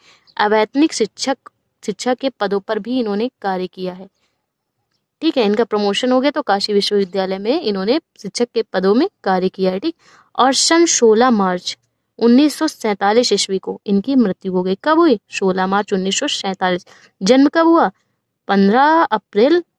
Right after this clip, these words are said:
अठारह सौ पैंसठ ईस्वी को इनका जन्म, सोलह मार्च उन्नीस सौ सैंतालीस ईस्वी को इनकी मृत्यु हो गई। तो अब बात करें इनके साहित्यिक परिचय के बारे में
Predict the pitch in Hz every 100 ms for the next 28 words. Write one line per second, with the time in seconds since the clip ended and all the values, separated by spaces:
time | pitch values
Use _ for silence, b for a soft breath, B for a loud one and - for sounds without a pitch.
0 | _ _ 202 190 196 196 277 - 196 202
1 | 196 190 190 196 185 185 180 240 311 330
2 | 202 185 180 196 269 B B B - 208
3 | 214 208 202 196 185 185 180 185 - 185
4 | - 339 240 185 320 - 208 190 185 -
5 | 190 190 180 185 190 _ _ _ _ _
6 | _ _ _ _ _ - B B _ _
7 | - - - 269 233 202 - - 233 233
8 | 226 269 - 190 190 - - - 196 -
9 | 185 190 185 185 185 190